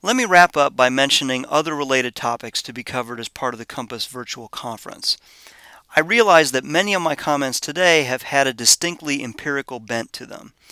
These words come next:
At least in my field, the largest share of publishing is definitely empirical articles. Some of my points would apply equally well to theoretical articles like those published by the Compass journals, and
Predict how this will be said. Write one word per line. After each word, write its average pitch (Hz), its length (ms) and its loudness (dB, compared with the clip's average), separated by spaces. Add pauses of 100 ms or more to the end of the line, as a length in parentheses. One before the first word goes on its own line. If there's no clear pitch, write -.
(300)
At 143 140 4
least 226 240 2
in 190 100 0
my 175 240 4
field, 135 400 -4
the 127 80 -8
largest 175 540 -4
share 147 380 0
of - 180 -12
publishing 127 520 -4
is 113 140 -8
definitely 127 680 -6
empirical 127 760 -10
articles. - 680 -8 (640)
Some 220 220 -2
of 233 100 -2
my 196 140 4
points 156 420 -2
would 156 120 -6
apply 139 320 0
equally 143 400 -4
well 131 220 0
to 123 100 -8
theoretical 165 600 -2
articles 139 520 -4
like 127 180 -2
those 123 160 -10
published 123 440 -8
by 117 100 -10
the 110 100 -18
Compass 185 380 -8
journals, 139 540 -6 (580)
and 147 300 0